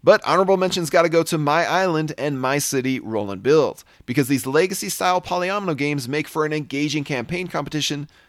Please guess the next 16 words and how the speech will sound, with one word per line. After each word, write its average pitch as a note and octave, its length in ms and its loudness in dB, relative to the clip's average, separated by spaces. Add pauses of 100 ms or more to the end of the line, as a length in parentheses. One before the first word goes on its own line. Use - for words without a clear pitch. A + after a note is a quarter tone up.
(160)
that C3+ 200 0
never E3+ 320 2
becomes D3 440 -2
overbearing. A#2 760 -4 (380)
And D#3+ 180 -2
finally, G3 440 0
the F3+ 160 -2
last E3+ 360 4
award E3+ 320 4
of D3+ 160 0
the E3+ 80 0
best D#3+ 360 0
games D#3 340 -2
of C#3+ 60 -6
twenty D3+ 280 -2
twenty-three F#3+ 680 -6